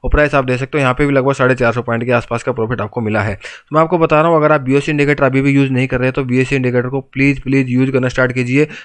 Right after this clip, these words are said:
This is a life changing indicator, ये आपके ट्रेडिंग स्टाइल को पूरा चेंज करने वाला है, आप लॉस करना भूल जाओगे। सेकंड,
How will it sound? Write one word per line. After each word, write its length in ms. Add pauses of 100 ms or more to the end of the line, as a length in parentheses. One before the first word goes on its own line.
(140)
This 140
is 80
a 60
life 200
changing 340
indicator, 320
ये 300
आपके 320
ट्रेडिंग 400 (100)
स्टाइल 300
को 140
पूरा 240
चेंज 260
करने 200
वाला 180
है, 200 (500)
आप 260 (320)
लॉस 240
करना 200
भूल 180
जाओगे। 300 (260)
सेकंड, 320